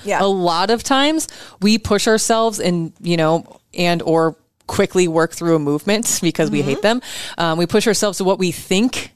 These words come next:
Speaker 2: or perceive is our limit because of what we're capable of, and then we don't go above that threshold.
Speaker 1: Yeah.
Speaker 2: So, like, you know what your one rep max is on squats, let's say,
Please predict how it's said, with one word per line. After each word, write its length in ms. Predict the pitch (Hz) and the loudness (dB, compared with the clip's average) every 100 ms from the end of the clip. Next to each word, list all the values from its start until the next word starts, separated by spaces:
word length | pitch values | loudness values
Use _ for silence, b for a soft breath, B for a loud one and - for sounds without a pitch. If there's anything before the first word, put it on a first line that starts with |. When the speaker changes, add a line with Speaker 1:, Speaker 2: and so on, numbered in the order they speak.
| _ | _
Speaker 2:
or 160 | 175 170 | -2 0
perceive 680 | - 170 - - 151 202 226 - | 0 0 0 0 0 0 0 0
is 200 | 269 - | 0 2
our 180 | 262 | 0
limit 500 | 262 269 277 320 - - B B B B B - | 2 2 4 2 -2 -16 B B B B B -2
because 540 | 214 - 190 185 170 | 0 2 2 2 -2
of 420 | - 147 185 170 | -6 -2 -2 0
what 140 | 196 185 | -2 -2
we're 80 | 175 | -2
capable 440 | - 226 170 165 | -2 -2 0 2
of, 180 | 160 156 | 2 2
and 160 | 170 175 | 0 0
then 140 | 170 | 0
we 120 | 170 | 0
don't 300 | 160 170 156 | 0 0 0
go 200 | 165 160 | 0 2
above 280 | 156 156 147 | 2 0 0
that 180 | 147 - | 0 -2
threshold. 560 | - 135 - 57 - - b b | -2 -6 -6 -10 -12 -18 b b
Speaker 1:
Yeah. 80 | - | -4
Speaker 2:
So, 140 | 208 202 | -2 0
like, 280 | 185 175 - B B B | 0 -2 -6 B B B
you 240 | 180 269 | 4 4
know 180 | 247 233 | 6 4
what 160 | 233 196 | 2 2
your 120 | 196 | 2
one 240 | 180 185 180 | 2 0 2
rep 160 | 175 | 0
max 340 | 160 160 160 165 | 0 -2 -2 -2
is 100 | 147 | -2
on 140 | 143 | -2
squats, 400 | - 151 135 - | -2 -2 -2 -4
let's 180 | - - | -8 -6
say, 260 | 71 65 | -8 -10